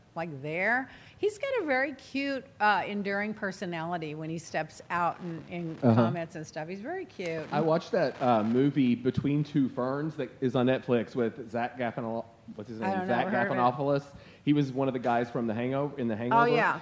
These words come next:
Speaker 2: But anyway, he's had this, like, series on Netflix for a while, but they've done a full motion picture. And John Legend is in it, it with Chrissy Teigen, and I won't ruin it for everyone, but it is hilarious.
Speaker 1: Oh, what's it called?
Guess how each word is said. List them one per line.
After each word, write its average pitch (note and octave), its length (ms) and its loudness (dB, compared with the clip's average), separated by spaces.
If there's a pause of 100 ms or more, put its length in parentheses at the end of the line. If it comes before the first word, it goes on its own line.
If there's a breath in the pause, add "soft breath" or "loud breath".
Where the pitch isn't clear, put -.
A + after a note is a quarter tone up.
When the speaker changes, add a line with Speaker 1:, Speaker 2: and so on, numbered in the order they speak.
(140)
Speaker 2:
But C#3 400 2
anyway, D#3+ 260 4
he's D3+ 220 0
had D#3+ 220 -2
this, D3 180 -4
like, A#2+ 140 -2
series G3+ 420 0
on C3+ 120 4
Netflix C#3+ 340 2
for C3+ 100 2
a B2 60 8
while, A#2 100 8
but G#2 120 0
they've A#2+ 120 2
done D3 160 4
a C3 100 2 (180)
full D#3+ 160 2
motion C3+ 340 2
picture. C#3 420 -4 (340 loud breath)
And B2+ 460 6 (120)
John F3 360 2
Legend F3 520 4
is C#3 180 0
in D#3 160 2
it, D3+ 140 -2 (320)
it C#3+ 140 -2
with D3 280 0
Chrissy D#3+ 340 -2
Teigen, C3+ 320 0
and A#2 80 -2
I B2 80 2
won't C3 220 4
ruin C3 200 10
it A#2+ 100 6
for C3 60 8
everyone, A#2 280 6
but A2+ 100 4
it B2+ 220 8
is A#2+ 180 6 (340)
hilarious. D3+ 1080 4
Speaker 1:
Oh, B3+ 60 8
what's D4 220 8
it E4 100 -2
called? C#4 320 4